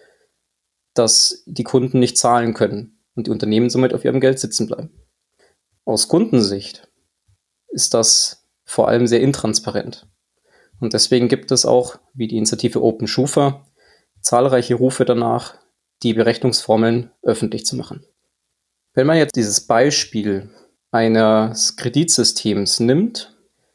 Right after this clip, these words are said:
und das Ganze weiter ausweitet, also nicht nur auf Zahlungsdaten von Krediten, von Rechnungen geht,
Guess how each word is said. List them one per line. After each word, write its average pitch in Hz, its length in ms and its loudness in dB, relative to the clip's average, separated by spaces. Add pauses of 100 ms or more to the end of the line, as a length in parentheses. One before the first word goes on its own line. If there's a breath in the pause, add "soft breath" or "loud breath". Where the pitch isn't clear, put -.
(260)
und 123 160 -6
das 120 140 2
Ganze 127 340 0
weiter 123 400 0
ausweitet, - 920 0
also 113 200 -4
nicht 135 360 0
nur 117 220 4
auf - 160 0
Zahlungsdaten 107 960 0
von 113 280 -2
Krediten, 135 560 -2
von 120 160 -2
Rechnungen 107 460 0
geht, 120 400 -2